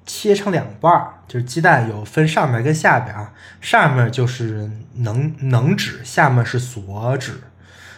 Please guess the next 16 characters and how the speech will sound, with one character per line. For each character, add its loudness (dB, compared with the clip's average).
就 -2
是 2
这 0
两 4
个 0
组 -2
合 6
起 -4
来 2
才 -2
是 0
一 -2
整 -4
个 -2
符 -10
号。 -4